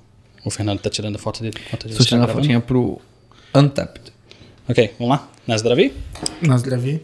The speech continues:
Speaker 1: Opa, pesada. Nossa,
Speaker 2: É,
Speaker 1: parece uma
Speaker 2: mas
Speaker 1: pedra.
Speaker 2: é que a taça tá cheia também, né?
Speaker 1: Hum.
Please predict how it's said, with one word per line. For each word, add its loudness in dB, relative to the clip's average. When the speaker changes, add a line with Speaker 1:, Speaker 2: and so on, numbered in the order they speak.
Speaker 1:
Opa, -4
pesada. -2
Nossa, 2
Speaker 2:
É, -2
Speaker 1:
parece 2
uma 4
Speaker 2:
mas 4
Speaker 1:
pedra. 6
Speaker 2:
é 0
que 4
a 8
taça 2
tá -8
cheia 2
também, -4
né? -6
Speaker 1:
Hum. -2